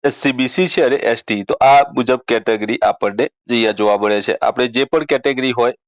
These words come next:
એમાં આપણે સિલેક્શન કરવાનું રહેશે. અહીંયા એક નોંધ એક અને નોંધ બે આપવામાં આવી છે. ઉક્ત જાતિના કોલમમાં અનામત જાતિ દર્શાવનાર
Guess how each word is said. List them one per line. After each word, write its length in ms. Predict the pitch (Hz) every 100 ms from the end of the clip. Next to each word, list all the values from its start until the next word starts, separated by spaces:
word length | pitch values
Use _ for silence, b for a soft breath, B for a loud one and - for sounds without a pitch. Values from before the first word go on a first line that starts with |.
| _ -
એમાં 260 | 107 110
આપણે 220 | 104 101 104
સિલેક્શન 400 | - 110 - 127
કરવાનું 480 | - 120 127 135
રહેશે. 240 | 139 147 190 B B B B
અહીંયા 300 | 160 196 202
એક 120 | 190
નોંધ 320 | 147 160 160
એક 200 | 175 170
અને 140 | 160 151
નોંધ 240 | 135 131
બે 160 | 135 131 -
આપવામાં 420 | 117 - 104 107
આવી 160 | 104 113
છે. 180 | 151
ઉક્ત 320 | 151 151 - 175
જાતિના 440 | 143 120 151 151 151
કોલમમાં 540 | - 120 120 113 110
અનામત 380 | 117 147 160 151
જાતિ 280 | 135 147 143
દર્શાવનાર 600 | 123 117 139 139 143